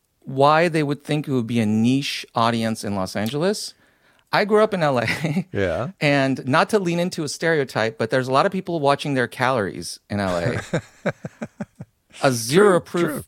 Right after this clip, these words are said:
Speaker 1: place
Speaker 2: true.
Speaker 1: is actually very appealing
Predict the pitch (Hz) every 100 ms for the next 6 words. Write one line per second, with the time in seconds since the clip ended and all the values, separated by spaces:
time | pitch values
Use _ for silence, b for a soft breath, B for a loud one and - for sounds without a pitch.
0 | - 160 220 165 139 - - - 143 143
1 | 190 - 165 147 131 110 110 208 180 139
2 | 139 - 185 220 131 120